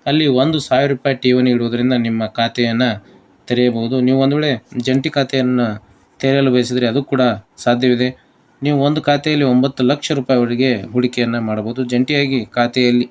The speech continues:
ಖಾತೆ ತೆರೆದಲ್ಲಿ ಹದಿನೈದು ಲಕ್ಷ ರೂಪಾಯಿವರೆಗೆ ನೀವು ಹೂಡಿಕೆಯನ್ನ ಮಾಡಬಹುದು. ಸ್ನೇಹಿತರೆ, ನೀವು ಒಂದು, ಒಂದೇ ಖಾತೆಯಲ್ಲಿ ಒಂಬತ್ತು ಲಕ್ಷ ರೂಪಾಯಿ ಹೂಡಿಕೆ ಮಾಡಿದಲ್ಲಿ ವಾರ್ಷಿಕವಾಗಿ ನೀವು ಸೆವೆನ್ ಪಾಯಿಂಟ್ ಫೋರರ ಬಡ್ಡಿ ದರದಲ್ಲಿ ಪ್ರತಿ ತಿಂಗಳು ಐದು ಸಾವಿರದ ಐದುನೂರ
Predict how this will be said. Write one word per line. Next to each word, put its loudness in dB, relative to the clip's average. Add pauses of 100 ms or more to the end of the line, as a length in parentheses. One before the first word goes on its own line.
ಖಾತೆ -2
ತೆರೆದಲ್ಲಿ -2 (520)
ಹದಿನೈದು 0
ಲಕ್ಷ -2
ರೂಪಾಯಿವರೆಗೆ -2
ನೀವು -4 (420)
ಹೂಡಿಕೆಯನ್ನ -2 (420)
ಮಾಡಬಹುದು. -2 (720)
ಸ್ನೇಹಿತರೆ, 0
ನೀವು 2
ಒಂದು, 2 (540)
ಒಂದೇ 2
ಖಾತೆಯಲ್ಲಿ 0
ಒಂಬತ್ತು 2
ಲಕ್ಷ -2
ರೂಪಾಯಿ 0
ಹೂಡಿಕೆ -4
ಮಾಡಿದಲ್ಲಿ -2
ವಾರ್ಷಿಕವಾಗಿ -2
ನೀವು -4
ಸೆವೆನ್ -2
ಪಾಯಿಂಟ್ -4 (100)
ಫೋರರ -6
ಬಡ್ಡಿ -4
ದರದಲ್ಲಿ 0 (460)
ಪ್ರತಿ -2
ತಿಂಗಳು 0
ಐದು -2
ಸಾವಿರದ -2
ಐದುನೂರ 0